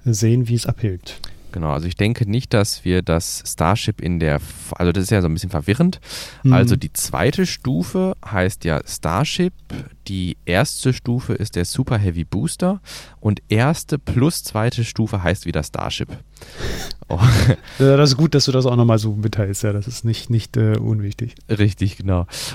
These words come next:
Speaker 2: Und, ähm, der Super Heavy Booster, also die erste Stufe, die jetzt eben in der High Bay, äh, steht, das soll laut Elon Musk erstmal nur ein Engineering-Prototype sein, also dass, äh, geschaut wird,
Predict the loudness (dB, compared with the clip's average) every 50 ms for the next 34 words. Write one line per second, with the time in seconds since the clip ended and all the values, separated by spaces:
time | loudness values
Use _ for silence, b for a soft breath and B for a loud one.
0 | B B 0 4 6 6 6 6 4 2 0 -2 0 4 6 6 8 6 6 4
1 | 2 2 4 4 4 4 4 2 2 4 4 4 4 4 2 0 -2 -2 -2 0
2 | 0 2 2 2 2 2 2 2 0 0 0 -4 0 2 4 4 4 2 2 0
3 | 0 2 2 0 0 0 -2 0 -2 -2 0 0 0 0 2 0 2 2 2 0
4 | 0 2 2 2 4 4 2 2 4 4 4 4 2 2 2 2 2 2 2 0
5 | -4 -2 0 2 2 2 0 -2 -6 -4 0 2 2 2 2 0 -2 -6 -8 -8
6 | -6 -4 0 2 2 4 4 2 2 0 -4 -10 -10 -6 -2 0 0 0 -2 -2
7 | -2 -2 0 0 2 2 0 -2 -2 -4 -2 -2 -2 -2 0 0 0 2 2 2
8 | 0 2 0 -2 -2 -2 -2 0 0 0 0 0 0 2 2 2 2 2 2 0
9 | 0 -2 -4 -6 -6 -2 0 2 2 4 2 0 0 0 -2 0 0 -2 -2 -2
10 | -2 0 0 2 0 0 0 -2 -2 -2 -2 0 0 0 -2 -2 -4 -8 -2 0
11 | 0 0 2 0 -2 -2 2 2 4 4 2 0 -4 -2 0 2 2 0 0 -4
12 | -14 -14